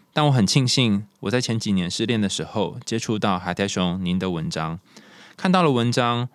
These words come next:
我才知道感情出现劈腿或不忠，要回头去检视彼此的相处。走出失恋，则是可以透过身体运动引导大脑思考，或者是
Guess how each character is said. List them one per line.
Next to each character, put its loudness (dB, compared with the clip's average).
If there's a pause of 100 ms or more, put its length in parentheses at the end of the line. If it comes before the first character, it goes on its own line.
我 -4
才 0
知 -2
道 2
感 -2
情 0
出 -2
现 0
劈 -2
腿 -4
或 0
不 -4
忠， 0 (240)
要 0
回 2
头 0
去 0
检 -2
视 -2
彼 -2
此 -6
的 -6
相 -2
处。 -8 (540)
走 2
出 4
失 4
恋， 4
则 -2
是 0
可 -2
以 2
透 -2
过 0
身 -2
体 -6
运 0
动 -2
引 0
导 -4
大 0
脑 -4
思 -6
考， -10 (400)
或 0
者 4
是 0